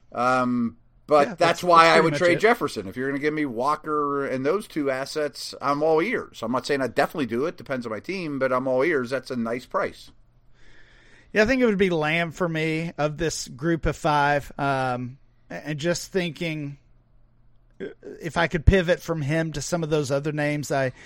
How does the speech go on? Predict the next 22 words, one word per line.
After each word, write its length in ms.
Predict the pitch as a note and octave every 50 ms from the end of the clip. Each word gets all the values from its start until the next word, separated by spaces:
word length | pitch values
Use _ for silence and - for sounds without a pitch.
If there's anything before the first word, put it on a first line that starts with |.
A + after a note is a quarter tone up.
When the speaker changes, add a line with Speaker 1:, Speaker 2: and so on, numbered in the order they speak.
| - - - -
Speaker 2:
I 100 | - B2
kinda 280 | - - E3+ D#3 C3+ C3
hinted 440 | A2 A2+ D3+ D3 C#3 - E3 C#3 C#3+
at, 300 | C#3 C#3 C#3 C3+ C3+ - -
I 120 | C#3+ C3+
would 180 | C3 C3+ C3 B2+
do 120 | C3+ C3+ C3
Speaker 1:
Mm-hmm. 40 | A#2+
Speaker 2:
that. 400 | B2 B2 B2+ C3 C3 B2 - - - - - - - - - -
Um, 420 | B2+ B2+ B2 A#2+ A#2+ A#2+ A#2 A#2+ - _ _ _
but 120 | - D#3+ D#3
yeah, 200 | D3 D3 B2+ A#2
you're 160 | C#3+ E3 E3
right. 260 | D3 A#2+ G#2+ - -
These, 260 | C3 E3 E3 C3+ B2+ -
these 180 | - F#3+ G#3 F#3 F#3+
are 100 | F3 E3+
all 300 | E3 D#3 D3 C#3 C3 B2+
y-, 180 | - C#3+ E3 - - A2 - -
young 300 | E3 C#3+ D#3+ F3 F3+ F3+
wide 240 | F3 E3 E3 D#3 D3+
receivers 720 | D#3 - - F3 D#3+ D#3 D3+ C#3 D3 C#3+ C#3+ C#3+ C3+ -